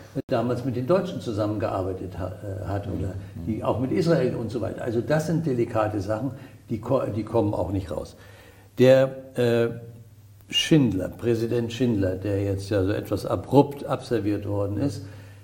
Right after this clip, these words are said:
äh, der hat in diesen Diskussionen immer gesagt, er glaubt nicht, äh, dass eine einzige Anwerbung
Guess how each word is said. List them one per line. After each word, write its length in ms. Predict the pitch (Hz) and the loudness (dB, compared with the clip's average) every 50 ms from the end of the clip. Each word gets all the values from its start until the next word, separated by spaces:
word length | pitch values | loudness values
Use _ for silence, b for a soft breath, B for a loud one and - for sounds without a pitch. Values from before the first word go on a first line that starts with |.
| B B - | B B -6
äh, 200 | - 127 123 120 | 0 2 2 4
der 200 | 113 139 143 139 | 4 4 4 6
hat 140 | 147 151 151 | 4 4 2
in 140 | - 131 117 | 0 0 2
diesen 260 | 135 151 139 135 131 | 2 2 2 2 0
Diskussionen 640 | 127 123 - - - 127 104 123 127 123 123 117 - | 0 -2 -2 0 0 0 2 4 4 4 4 2 0
immer 160 | 120 120 117 | 0 -2 0
gesagt, 440 | 110 107 104 98 104 101 101 - - - - | 0 0 0 0 0 0 -2 -4 -8 -4 0
er 160 | 117 117 110 | 0 0 0
glaubt 460 | 101 120 117 113 107 104 - - - | 2 2 2 2 2 2 -2 -2 2
nicht, 380 | 135 151 175 180 - - - - - B B B B B B B B B - | 4 4 4 4 0 -4 -6 -8 -10 B B B B B B B B B -4
äh, 200 | - 127 123 123 | 0 2 2 2
dass 540 | 120 - 135 123 123 120 117 - - - - - - - - - - - - | 2 4 4 4 4 4 2 -2 -8 -10 -14 -18 -20 -20 -20 -20 -20 -4 2
eine 480 | - 160 165 175 185 190 180 175 175 175 | 4 6 6 6 4 2 2 0 0 0
einzige 640 | 143 135 139 147 131 - 151 131 117 127 - - - | 0 0 0 0 -2 -4 -6 -6 -4 -6 -6 -4 -2
Anwerbung 720 | 127 135 143 131 120 113 117 117 107 113 113 117 113 - | 0 2 2 2 2 2 2 2 0 0 -2 -2 -4 -6